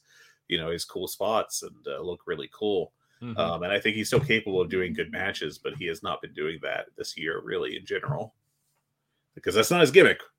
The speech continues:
Speaker 1: and that's fair. But, you know, it's makes me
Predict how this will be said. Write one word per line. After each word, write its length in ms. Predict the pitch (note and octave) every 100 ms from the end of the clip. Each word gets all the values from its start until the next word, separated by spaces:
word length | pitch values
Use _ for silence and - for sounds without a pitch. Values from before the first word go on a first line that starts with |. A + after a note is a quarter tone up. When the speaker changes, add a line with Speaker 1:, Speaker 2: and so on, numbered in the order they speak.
| -
Speaker 1:
and 260 | A2 A2 B2
that's 160 | A#2
fair. 380 | D3 D3 F#2 - -
But, 260 | F2+ F2 -
you 80 | A2+
know, 200 | F2 E2
it's 300 | G#2+ - - -
makes 240 | F2+ -
me 180 | F#2